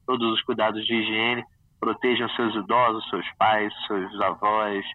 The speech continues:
et cetera, et cetera. E ouçam o Gringolândia e acreditem nessas dicas aí que elas são valiosas, beleza?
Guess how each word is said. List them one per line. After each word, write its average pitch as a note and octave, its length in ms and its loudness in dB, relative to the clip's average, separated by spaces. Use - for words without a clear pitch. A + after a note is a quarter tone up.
et - 160 -10
cetera, G#2+ 300 -4
et G2 60 -6
cetera. A2+ 340 -4
E C3+ 300 2
ouçam D3 360 2
o B2 40 0
Gringolândia B2 640 2
e A2+ 440 4
acreditem A#2 600 -2
nessas A2 300 0
dicas A2 320 -2
aí G#2 140 0
que - 80 -6
elas G#2+ 200 -2
são A2 160 0
valiosas, G2+ 560 0
beleza? C3+ 520 0